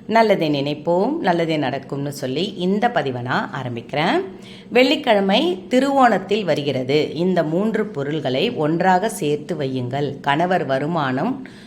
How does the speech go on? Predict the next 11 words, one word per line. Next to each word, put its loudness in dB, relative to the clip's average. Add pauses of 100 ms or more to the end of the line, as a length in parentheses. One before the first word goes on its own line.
(140)
நூறு 4
மடங்கு 2
உயரும், 0
கடன் 2
அடையும், 2
வறுமையே 2
வராது 0
அப்படின்னு -2
தலைப்பு -2
போட்டிருக்க -6
இல்லைங்களா? -2